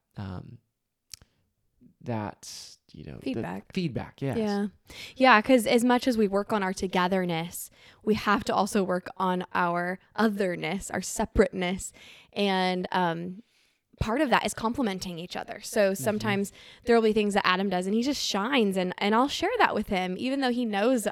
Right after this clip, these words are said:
Speaker 2: I admire him or I respect him. I'll actually make a point to share that with him. Just yesterday, um, sometimes we work with, like,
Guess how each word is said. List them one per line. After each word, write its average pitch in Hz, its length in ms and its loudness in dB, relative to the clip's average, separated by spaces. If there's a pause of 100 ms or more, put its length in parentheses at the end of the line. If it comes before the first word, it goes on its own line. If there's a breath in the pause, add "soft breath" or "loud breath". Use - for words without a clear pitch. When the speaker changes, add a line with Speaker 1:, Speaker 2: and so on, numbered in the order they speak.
(180)
Speaker 2:
I 185 300 -2
admire 185 440 2
him 175 420 -2
or 170 340 -4 (340 loud breath)
I 180 240 2
respect 196 540 0
him. 180 440 -2
I'll 262 300 6
actually 269 600 -2
make 226 360 2
a 214 60 2
point - 340 -6
to 226 100 -10
share 208 340 -4
that 202 120 -2
with 196 120 -6
him. 190 220 -8 (380 loud breath)
Just 247 180 0
yesterday, 208 560 2 (300 soft breath)
um, 185 340 2
sometimes 220 340 2
we 208 120 4
work 190 260 -2
with, 196 260 0 (240 soft breath)
like, 196 240 0